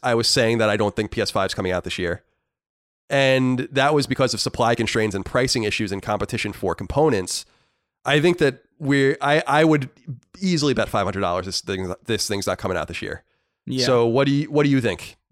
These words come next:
Speaker 1: What you, what do you think's gonna happen?
Speaker 2: Yeah, I d-, <sighs> I don't know. It, it really, I would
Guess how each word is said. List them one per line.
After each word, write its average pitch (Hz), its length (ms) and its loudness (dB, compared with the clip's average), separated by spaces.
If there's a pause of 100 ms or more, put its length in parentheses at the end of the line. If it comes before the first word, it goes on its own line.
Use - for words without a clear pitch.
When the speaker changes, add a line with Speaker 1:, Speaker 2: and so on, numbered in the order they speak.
(320)
Speaker 1:
What 120 160 -2
you, 123 160 -2
what 131 100 -2
do 123 40 2
you - 20 0
think's 110 140 -2
gonna 101 100 0
happen? 78 200 -4 (280)
Speaker 2:
Yeah, 202 460 -4
I 233 640 -4
d-, 139 140 -10 (360)
<sighs> - 380 -16
I 175 80 -2
don't 233 100 0
know. 240 100 -2
It, 165 220 0
it 170 160 -2
really, 202 760 -2 (480)
I 175 140 2
would 196 320 -4